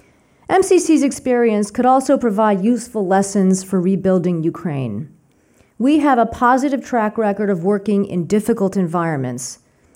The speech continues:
and we've proven that we can deliver infrastructure in post-conflict settings.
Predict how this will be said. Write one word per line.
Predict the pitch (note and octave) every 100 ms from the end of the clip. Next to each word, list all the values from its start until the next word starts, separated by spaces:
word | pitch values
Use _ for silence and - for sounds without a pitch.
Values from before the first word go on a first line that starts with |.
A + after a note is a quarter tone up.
| _ -
and | F#3+
we've | G3+ G3
proven | - C4 C4 D4 E4+ F4+ F#4 C#4+
that | F#3+ G3+
we | G#3+
can | A3+ F#3+
deliver | G3+ A#3+ C4 C4+
infrastructure | G#3+ G#3 G#3+ - G3 G3+ - G#3 G#3 - - _
in | G#3
post-conflict | G3 - A3+ A#3 - G#3 F#3 F#3 F3+ F3
settings. | - D#3+ A#2+ F#2 A2+ -